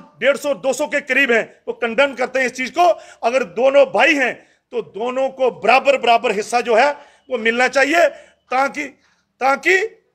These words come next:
बराबर का जो है भेदभाव की नीति जो है वो ना अपनाई जाए। लोगों को ऐसा लगे कि कोई भी जो हमारा नुमाइंदा है वो भेदभाव की नीति नहीं अपनाता।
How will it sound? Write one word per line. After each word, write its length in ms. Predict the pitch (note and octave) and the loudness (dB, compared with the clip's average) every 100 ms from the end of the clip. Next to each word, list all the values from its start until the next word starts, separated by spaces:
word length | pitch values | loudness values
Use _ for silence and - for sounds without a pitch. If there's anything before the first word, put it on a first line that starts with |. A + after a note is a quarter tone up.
| _ _ _ _ _ | _ _ _ _ _
बराबर 320 | A#3+ D4 D4+ | 2 4 2
का 180 | D#4+ D#4 | 0 0
जो 160 | C#4+ C#4+ | 0 0
है 160 | C#4+ D4 C#4 _ _ _ C3+ | 0 0 -6 _ _ _ _
भेदभाव 520 | G3 D4 A#3+ A#3 B3+ | -2 -2 0 0 0
की 180 | B3+ C#4 | -2 -6
नीति 400 | A#3+ A3+ C#4 D4+ | -4 -4 -2 0
जो 120 | C4 | 2
है 140 | A#3 G#3+ - - _ _ D#3 | 4 2 -2 -16 _ _ _
वो 180 | G3 C4 C4+ - _ _ | -2 -2 -2 -8 _ _
ना 200 | G3 D#4 D#4 | 0 2 2
अपनाई 400 | B3+ - A3+ A#3 | -2 -6 -2 -2
जाए। 300 | A#3 C#4 D4+ C#4+ - _ _ _ | 0 0 0 -2 -18 _ _ _
लोगों 260 | A3+ A#3 C4 | -2 -2 -6
को 180 | C#4 | -2
ऐसा 280 | B3 A3 C4+ | 0 0 0
लगे 300 | A3 C4 C4+ F3+ | 2 4 2 0
कि 420 | - _ _ A#3 | -6 _ _ -16
कोई 280 | - C4 C4+ | 2 6 6
भी 140 | C4 | 4
जो 140 | A3 | -4
हमारा 340 | A3+ A3 A3 A#3 | -4 0 2 2
नुमाइंदा 460 | G#3 G3 G#3+ A#3 | 0 -2 0 2
है 140 | D4 E4 - - _ _ _ _ _ _ _ _ _ | 2 0 -2 -16 _ _ _ _ _ _ _ _ _
वो 120 | A3+ | -4
भेदभाव 520 | E3+ G3 G#3 G3 A3 | 0 0 0 2 2
की 140 | G#3+ C4 | 0 -6
नीति 260 | A#3+ B3 | -6 -4
नहीं 240 | B3+ A#3+ C#4+ | -2 0 0
अपनाता। 380 | A3 G#3+ G3 | 0 0 0